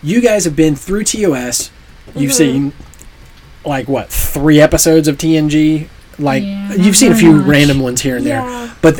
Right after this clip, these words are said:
Speaker 1: and then unfortunately, you've seen Discovery. So maybe this is a bad example for you guys, but <clears throat> Gene Roddenberry's whole point with Star Trek was, "It gets better, guys. We figure it all out." That, that, that's at the core. Gene, Gene Roddenberry had a rule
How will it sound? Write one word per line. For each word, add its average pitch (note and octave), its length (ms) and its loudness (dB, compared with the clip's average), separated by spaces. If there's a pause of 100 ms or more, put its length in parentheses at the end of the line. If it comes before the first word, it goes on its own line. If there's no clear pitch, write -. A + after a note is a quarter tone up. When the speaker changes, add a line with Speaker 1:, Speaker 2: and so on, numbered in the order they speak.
Speaker 1:
and D#3 160 2
then D#3 120 4
unfortunately, D3 680 0
you've B2 200 -4
seen C#3 180 -2
Discovery. A2 520 -6 (160)
So B2+ 260 -4
maybe C#3+ 200 0
this C3+ 120 -2
is B2+ 60 -4
a A#2+ 60 -8
bad A#2+ 160 -8
example A#2+ 380 -10
for A2+ 160 -14
you B2 180 -8
guys, G#2 240 -12
but A#2 180 -12 (100)
<clears throat> - 580 -8
Gene B3 200 4
Roddenberry's D#3+ 580 0
whole E3 380 2
point C3 360 -2 (240)
with C3+ 120 -4
Star C3+ 220 -2
Trek - 240 -10
was, A#2 300 -8 (260)
"It C#3+ 220 -4
gets D#3+ 200 2
better, C3+ 300 0
guys. A2+ 380 -6 (180)
We B2+ 160 -6
figure C3 400 -2
it A#2+ 100 -2
all A2+ 220 -8
out." - 240 -14 (640)
That, D#3+ 340 -2
that, E3 240 2
that's E3 380 -2
at D3+ 200 -2
the D3+ 60 -4
core. E3 380 2
Gene, D#3+ 280 0
Gene A3+ 420 2
Roddenberry G3+ 360 -2
had C#3 140 -2
a - 20 -4
rule B2 400 4